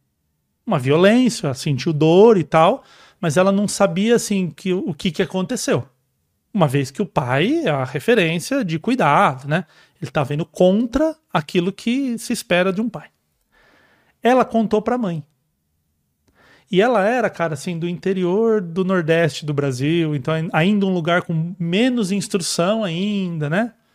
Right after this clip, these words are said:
O que que a mãe dela falou? Se-, seguinte: se você contar isso pra alguém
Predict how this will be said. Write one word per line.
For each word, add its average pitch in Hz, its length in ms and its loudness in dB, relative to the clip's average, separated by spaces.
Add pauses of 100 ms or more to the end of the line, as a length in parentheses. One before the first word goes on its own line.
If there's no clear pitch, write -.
O - 40 -20 (760)
que - 120 -18
que 247 60 -4
a 240 40 4
mãe 226 120 2
dela 202 160 4
falou? 151 360 -4 (160)
Se-, 220 340 -6
seguinte: 131 500 -4
se - 160 -4
você 247 260 0
contar 160 460 -2
isso 147 220 -4
pra 156 140 -2
alguém 151 460 -4